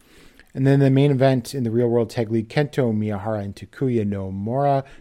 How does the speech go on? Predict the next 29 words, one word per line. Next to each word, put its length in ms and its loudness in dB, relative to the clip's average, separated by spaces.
defeated 420 -6
Shuji 580 -4
Ishikawa 600 -8
and 140 -12
Cyrus 600 2
in 80 -16
seventeen 680 -4
minutes 220 -6
and 200 -10
thirty-six 480 -8
seconds 400 -4
with 120 -4
a 80 -2
diving 480 0
rolling 240 0
clutch 380 -6
hold, 320 -2
uh, 380 -2
from 420 -6
Nomura 580 -4
on 240 -8
Cyrus 520 0
that 100 -4
was 140 -4
also 260 0
assisted 640 -4
by 540 -2
a, 340 -6
uh, 240 -4